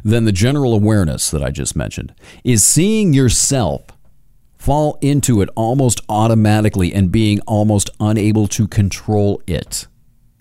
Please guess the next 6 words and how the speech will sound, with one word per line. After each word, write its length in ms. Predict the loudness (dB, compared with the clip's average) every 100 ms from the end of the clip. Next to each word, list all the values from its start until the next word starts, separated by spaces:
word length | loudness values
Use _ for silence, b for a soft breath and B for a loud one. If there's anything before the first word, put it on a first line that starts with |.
| _ _ _ _
It 180 | -2 0
still 800 | -4 -4 0 0 2 0 -2 -6 _ -20
happens 640 | -6 -4 -2 -4 -4 -10 -16 _
to 80 | -6
me 400 | -4 -4 -8 -12 b b b b _
all 460 | -4 -2 0 -4 -6